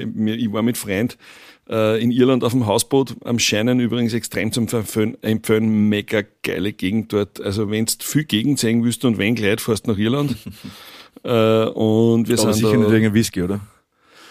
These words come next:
Speaker 1: Äh, ist tatsächlich auch, hat sich auch wieder gemausert. Weißt, der irische Whisky ist gar nicht mehr so,
Speaker 2: Ja.
Speaker 1: so geil gewesen, aber jetzt, da gibt's
Speaker 2: Stimmt
Speaker 1: schon ein paar
Speaker 2: eigentlich.
Speaker 1: wirklich gute Sachen.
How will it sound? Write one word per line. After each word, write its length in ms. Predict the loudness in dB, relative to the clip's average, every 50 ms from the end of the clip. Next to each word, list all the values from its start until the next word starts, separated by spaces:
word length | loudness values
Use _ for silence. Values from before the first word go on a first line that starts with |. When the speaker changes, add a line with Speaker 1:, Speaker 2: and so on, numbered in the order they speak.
| -20 -20 -20 -20 _ _ _ _ _ _ _
Speaker 1:
Äh, 160 | 0 0 0 0 -4 -10 -8
ist 260 | -6 -6 -6 -6 -4
tatsächlich 540 | -4 -4 -2 -2 -4 -4 -4 -6 -6 -6 -6
auch, 140 | -6 -2 0
hat 140 | 0 0 0
sich 100 | 0 -2
auch 100 | -2 0
wieder 160 | 0 0 0
gemausert. 420 | -2 -4 -6 -6 -6 -8 -8 -8
Weißt, 140 | -10 -10 -8
der 80 | -4 -4
irische 340 | -2 0 0 0 0 0 0
Whisky 280 | -2 -4 -4 -4 -4
ist 140 | -6 -4 0
gar 160 | 0 0 2
nicht 100 | 2 0
mehr 100 | 0 0
so, 220 | 0 0 0 0 -2
Speaker 2:
Ja. 80 | -4 -6
Speaker 1:
so 220 | -4 -2 -2 -2 -2
geil 260 | -2 -2 -2 -2 -2
gewesen, 280 | -2 -2 -2 0 0 0
aber 160 | 2 2 0
jetzt, 300 | 0 -2 -4 -6 -6 -6
da 40 | -6
gibt's 100 | -6 -8
Speaker 2:
Stimmt 180 | -8 -4 -2
Speaker 1:
schon 100 | -2 -2
ein 60 | 0
paar 80 | -2 -4
Speaker 2:
eigentlich. 220 | -4 -6 -8 -6
Speaker 1:
wirklich 420 | 0 0 0 0 0 -2 -6 -6 -4
gute 220 | -4 -4 -4 -4
Sachen. 460 | -6 -6 -8 -10 -12 -16 -18 -18 -18